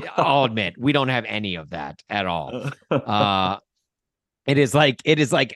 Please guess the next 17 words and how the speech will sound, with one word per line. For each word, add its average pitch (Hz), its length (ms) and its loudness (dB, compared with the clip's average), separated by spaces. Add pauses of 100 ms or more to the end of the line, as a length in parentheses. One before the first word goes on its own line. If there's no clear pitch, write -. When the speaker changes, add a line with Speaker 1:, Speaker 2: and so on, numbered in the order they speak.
Speaker 1:
Albert 165 400 4
Einstein 147 800 -2
eating 139 560 -4
lunch 123 560 -2 (140)
with 117 260 -2
Honey 117 340 -4
Boo 98 240 -2
Boo 71 300 -14 (100)
is 107 200 -2
basically 98 440 -4
what 95 220 -2
I 95 80 0
would 92 160 -2
describe 90 560 -4
today's 87 400 -8
sode. 76 400 -14 (500)
Um, 117 400 0